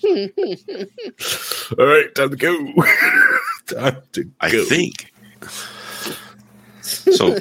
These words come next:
Speaker 2: my, my garage is, is an old, you know, old garage.
Speaker 1: Mm-hmm.
Speaker 2: And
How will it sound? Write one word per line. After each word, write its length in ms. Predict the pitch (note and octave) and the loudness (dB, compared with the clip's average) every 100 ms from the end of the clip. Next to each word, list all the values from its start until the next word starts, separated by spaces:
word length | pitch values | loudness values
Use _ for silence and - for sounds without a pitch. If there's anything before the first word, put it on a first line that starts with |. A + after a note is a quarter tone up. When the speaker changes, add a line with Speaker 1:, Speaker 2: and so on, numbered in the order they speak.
| - | -2
Speaker 2:
my, 120 | F2+ D#2 | -2 -2
my 180 | E2 F2+ | -2 0
garage 500 | E2 E2+ F#2+ F2+ D2 | 4 4 4 4 0
is, 120 | D2+ | 0
is 280 | C2 B1+ - | -2 -2 -2
an 100 | B1+ | 0
old, 280 | C#2+ C#2+ C2 | 0 0 -2
you 120 | C2 | -4
know, 180 | B1+ A#1+ - - _ - | -2 -4 -8 -20 _ -6
old 240 | - D2+ C#2 | 0 0 2
garage. 580 | C#2+ G2 G2 D#2 D#2 - - - - - - - | 2 4 4 2 -2 -4 -12 -20 -20 -20 -8 -2
Speaker 1:
Mm-hmm. 300 | G#2 A2 B2 _ _ _ _ _ _ _ _ _ _ _ _ _ | 2 2 0 _ _ _ _ _ _ _ _ _ _ _ _ _
Speaker 2:
And 560 | - D2 D2 C#2 C#2 | -2 0 0 0 -2